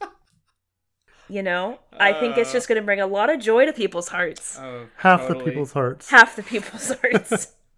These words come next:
Speaker 2: Okay, this is getting, this is getting
Speaker 3: I
Speaker 2: weird.
Speaker 3: Just spit it out. What are we talking
Speaker 1: We're
Speaker 3: about?
Speaker 1: talking about divorce.
Speaker 3: Yeah.
Speaker 1: Um, which
Speaker 2: Yeah.
Speaker 1: Seth and I have very, uh, very personal connections to,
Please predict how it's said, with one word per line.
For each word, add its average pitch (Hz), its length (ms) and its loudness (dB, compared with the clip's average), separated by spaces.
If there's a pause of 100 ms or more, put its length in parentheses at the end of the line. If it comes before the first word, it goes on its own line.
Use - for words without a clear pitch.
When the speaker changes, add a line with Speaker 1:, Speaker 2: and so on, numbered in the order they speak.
(200)
Speaker 2:
Okay, - 380 -12 (300)
this 226 120 -12
is 220 60 -16
getting, 185 400 -4
this 180 120 -12
is 170 40 -20
getting 151 220 -8
Speaker 3:
I 196 120 -4
Speaker 2:
weird. 120 400 -12 (280)
Speaker 3:
Just 240 340 2
spit 196 280 0
it 156 120 -4
out. 131 200 -4
What 160 100 -2
are 175 40 -4
we 175 60 -4
talking 147 340 -6
Speaker 1:
We're 123 120 -10
Speaker 3:
about? - 80 -8
Speaker 1:
talking 311 160 -2
about 240 160 -6
divorce. - 540 -16
Speaker 3:
Yeah. 123 200 -12 (540)
Speaker 1:
Um, 185 260 -2
which 190 140 -6
Speaker 2:
Yeah. - 60 -14
Speaker 1:
Seth - 460 -4
and 226 140 -6
I 202 260 -4
have 202 260 -8
very, 180 560 -8
uh, 175 380 -10
very 208 360 0
personal 175 460 -10
connections 156 880 -16 (100)
to, 156 480 -14